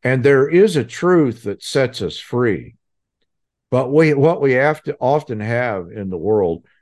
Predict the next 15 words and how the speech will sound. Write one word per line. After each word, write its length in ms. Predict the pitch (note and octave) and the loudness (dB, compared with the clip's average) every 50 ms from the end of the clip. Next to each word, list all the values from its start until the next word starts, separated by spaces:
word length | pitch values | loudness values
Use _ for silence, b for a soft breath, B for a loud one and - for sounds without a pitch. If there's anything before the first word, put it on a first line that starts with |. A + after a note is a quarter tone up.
| _ _ _ _ | _ _ _ _
is 320 | - A#2 G2 - - - - F2+ F#2+ E3 F#3+ - _ | -4 -4 -4 -4 -8 -14 -18 -18 -18 -18 -18 -18 _
blind 880 | - F#2+ F#2+ A2 A#2+ B2+ C3+ C#3 D3 D3+ D3+ D3 D3 C#3+ C3+ A#2 - - | -10 -6 -2 0 0 0 2 2 2 2 0 0 -2 -2 -6 -8 -10 -10
confusion, 1040 | - G#2 F#2+ F2 - - - A#2+ B2 A#2+ A#2+ A#2 G#2+ - G#2+ G#2 G2 G2 F#2+ - _ _ _ _ _ _ - | -8 -8 -8 -8 -10 -6 -2 0 2 2 2 2 0 -2 -4 -6 -6 -6 -8 -12 _ _ _ _ _ _ -6
mistrust, 1120 | F#2+ A2+ B2+ C#3+ D3+ D3 D3 - - - - B2+ A2 A2+ G#2+ G2 F#2+ A2 - - - _ _ _ _ _ _ _ | -2 0 2 4 4 2 0 -4 -12 -8 -4 -2 0 0 0 0 -2 -4 -8 -14 -18 _ _ _ _ _ _ _
and 240 | - B2 A#2+ A#2+ A2+ | -6 -4 -2 -2 -2
obscuring 920 | F#2+ D#2+ - - - - - D#3 D#3 D#3+ D3+ D3 C#3 C3+ B2+ A#2+ A2+ - - | -4 -4 -6 -10 -12 -8 -2 0 2 2 2 2 0 -2 -4 -6 -8 -12 -10
of 220 | - G2 G2 F#2 F2+ | -6 -6 -6 -6 -6
reality, 840 | F2+ F2+ F2 F#2+ G2+ G#2 G#2 G2+ F#2+ F#2 F#2+ F#2 F2 E2 E2+ - _ _ _ _ _ _ | -6 -4 -2 -2 0 0 0 0 -2 -2 -2 -4 -4 -6 -8 -12 _ _ _ _ _ _
and 200 | - B2 B2 A#2+ | -4 -2 -2 -2
a 60 | A#2 A2+ | -2 -6
cover-up 760 | - - - - D#3 D3+ C#3+ B2+ B2 A#2 A2 A2 A2 - - | -8 -10 -4 -2 0 0 2 2 2 2 0 0 -2 -8 -10
ju-, 100 | A2 A2 | -10 -8
of 160 | D#2+ F2 E2 | -8 -10 -8
just 340 | E2 G#2+ A2 G#2 - - - | -4 -4 -2 -2 -4 -6 -8
the, 220 | E2+ D#2+ D2 B1+ | -8 -8 -8 -10